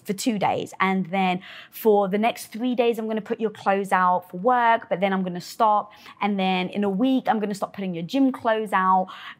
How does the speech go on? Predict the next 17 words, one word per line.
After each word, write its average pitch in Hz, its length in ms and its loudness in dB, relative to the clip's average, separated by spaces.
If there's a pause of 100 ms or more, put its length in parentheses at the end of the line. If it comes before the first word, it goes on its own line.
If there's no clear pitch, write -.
(100)
um, 190 400 2
so - 160 0
that 262 180 2
you're 240 240 2 (360)
able 262 280 2
to 285 140 -8
make 220 220 -4
this 208 180 -10
transition 196 680 -8
and 185 140 -6
feel 302 180 -6
like 339 200 -6
you're 220 160 -2
a - 20 -6
part 208 560 -2
of - 80 -10
it. - 220 -8